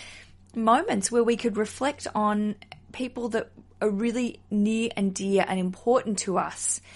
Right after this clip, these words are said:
who would have been bloody delighted to be sitting there seeing us come together.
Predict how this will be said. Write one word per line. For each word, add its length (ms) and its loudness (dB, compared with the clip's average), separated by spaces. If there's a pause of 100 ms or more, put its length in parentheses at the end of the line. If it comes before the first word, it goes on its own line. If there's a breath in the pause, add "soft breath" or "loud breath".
(300 loud breath)
who 160 0
would 280 0
have 640 2
been 200 -2
bloody 460 0
delighted 480 4
to 100 -8
be 80 -4
sitting 360 -4
there 240 -4
seeing 340 -2
us 180 -4
come 240 -8
together. 480 -8